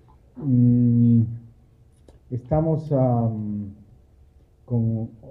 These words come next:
eh, siete jugadores en capilla. Eh, por el momento no lo hemos pensado, es más,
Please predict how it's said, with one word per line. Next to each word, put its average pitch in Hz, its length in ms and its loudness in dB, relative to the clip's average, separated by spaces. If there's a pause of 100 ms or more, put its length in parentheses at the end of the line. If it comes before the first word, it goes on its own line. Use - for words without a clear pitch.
eh, 113 180 -6
siete 170 580 -4
jugadores 110 500 -4
en 101 100 -12
capilla. 110 460 -10 (920)
Eh, 104 680 -6 (920)
por 127 140 -2
el 123 100 2
momento 139 500 0
no 135 220 -2
lo 127 260 -2
hemos 123 280 -4
pensado, 127 560 -4
es 135 140 -6
más, 139 380 -10